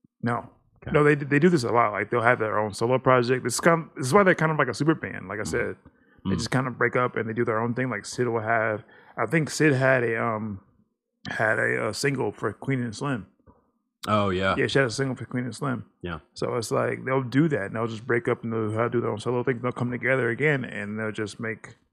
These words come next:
Speaker 1: I feel like it's almost like they're trying to grow as artists, um, individually,
Speaker 2: Mm-hmm.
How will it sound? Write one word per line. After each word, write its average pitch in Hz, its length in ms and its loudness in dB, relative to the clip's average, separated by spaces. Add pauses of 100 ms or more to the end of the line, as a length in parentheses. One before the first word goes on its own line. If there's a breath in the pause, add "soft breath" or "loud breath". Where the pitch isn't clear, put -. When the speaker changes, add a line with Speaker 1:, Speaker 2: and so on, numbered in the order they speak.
(300 loud breath)
Speaker 1:
I 107 100 0
feel 170 160 10
like 165 180 6
it's 147 140 0
almost 135 300 2
like 135 140 -2
they're - 80 -8
trying 127 240 -4
to 120 80 -4
grow 117 480 -2 (260)
as 117 140 0
artists, 120 540 0 (500)
um, 107 480 -2 (520)
individually, 123 800 2
Speaker 2:
Mm-hmm. 101 200 0